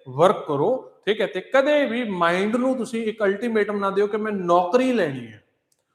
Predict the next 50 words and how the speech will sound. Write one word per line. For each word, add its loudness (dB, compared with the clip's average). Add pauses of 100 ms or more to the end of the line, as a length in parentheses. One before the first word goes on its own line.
(160)
ਜਦੋਂ 2
ਤੁਸੀਂ -4
ਫਰੈਸ਼ਰ 4
ਹੋ 2
ਨਾ, 2
ਜਦੋਂ -2
ਤੁਹਾਡੀ 2
ਫਾਊਂਡੇਸ਼ਨ -2
ਬਿਲਡ 4
ਨਹੀਂ 2
ਹੋਈ 0
ਨਾ, -2
ਜਦੋਂ -2
ਤੁਹਾਨੂੰ -2
ਪਤਾ 2
ਨਹੀਂ 0
ਹੈਗਾ, -2 (380)
ਉਦੋਂ 6
ਤੁਸੀਂ -4 (400)
ਕਿਸੇ 2
ਨੂੰ 0
ਚੈਲੰਜ 2
ਨਹੀਂ -4
ਕਰ -4
ਸਕਦੇ। -8 (320)
ਜਦੋਂ 2
ਤੁਹਾਡੀ 2
ਫਾਊਂਡੇਸ਼ਨ 0
ਬਿਲਡ 2
ਹੋ 8
ਗਈ -2
ਨਾ, -2
ਫਿਰ -2
ਤਾਂ -2
ਚਾਹੇ -2
ਤੁਸੀਂ -8
ਪੰਦਰਾਂ -2
ਦਿਨ -4
ਦਾ 0
ਚੈਲੰਜ 0
ਦੇ -2
ਲਿਓ 0
ਵੀ 0
ਆਹ 4
ਪੰਦਰਾਂ -2
ਦਿਨਾਂ -4
'ਚ -10
ਨੌਕਰੀ -4
ਲੈਣੀ -8
ਹੈਗੀ, -20